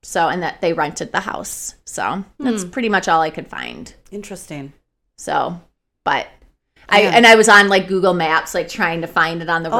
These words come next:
Speaker 1: road.
Speaker 2: yeah.
Speaker 1: But yeah, but I mean, it's, it's very rural,
Speaker 2: Yeah.
Speaker 1: ru-, ru-,
Speaker 2: I hate
Speaker 1: rural
Speaker 2: that
Speaker 1: road.
Speaker 2: word. <laughs>
Speaker 1: I know.
Speaker 2: Rural.
Speaker 1: But yeah, it's, it's a qu-, it's a pretty setting out
Speaker 2: Yeah.
Speaker 1: there and everything. But I mean, it's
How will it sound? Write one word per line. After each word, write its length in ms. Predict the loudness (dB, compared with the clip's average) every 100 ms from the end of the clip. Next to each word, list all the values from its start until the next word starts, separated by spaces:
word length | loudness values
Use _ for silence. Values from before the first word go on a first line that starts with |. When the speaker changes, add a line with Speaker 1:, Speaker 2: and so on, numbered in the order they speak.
| 4
Speaker 1:
road. 100 | 6
Speaker 2:
yeah. 240 | 8 8
Speaker 1:
But 100 | 6
yeah, 160 | 4 4 6
but 100 | 6
I 60 |
mean, 160 | 6 2
it's, 300 | 0 -6 -20 -20 -6
it's 180 | 0 2
very 300 | 6 8 8
rural, 720 | 6 2 4 6 6 4 0 _ -12
Speaker 2:
Yeah. 160 | -2 2
Speaker 1:
ru-, 240 | 2 0 -4
ru-, 340 | 0 0 0
Speaker 2:
I 60 | 2
hate 20 | 4
Speaker 1:
rural 420 | 8 8 6 2
Speaker 2:
that 80 | 2
Speaker 1:
road. 180 | 4 4
Speaker 2:
word. 360 | 2 0 -6 -18 -20
<laughs> 140 | -2
Speaker 1:
I 180 | 0 0
know. 320 | 0 0 -2 -4 -8 -8 -16 -16 -16
Speaker 2:
Rural. 240 | -6 4
Speaker 1:
But 100 | 6
yeah, 200 | 8 8
it's, 180 | 6 6
it's 220 | 0 2
a 80 | 0
qu-, 220 | 0 -12 -2
it's 160 | 0 2
a 60 | 2
pretty 340 | 2 2 0
setting 400 | 2 2 0 -2
out 160 | -2 -2
Speaker 2:
Yeah. 40 |
Speaker 1:
there 160 | -2 -2
and 100 | -2
everything. 440 | -2 -2 0 4
But 80 | 6
I 80 | 6
mean, 220 | 4 2
it's 420 | -2 -4 -12 -18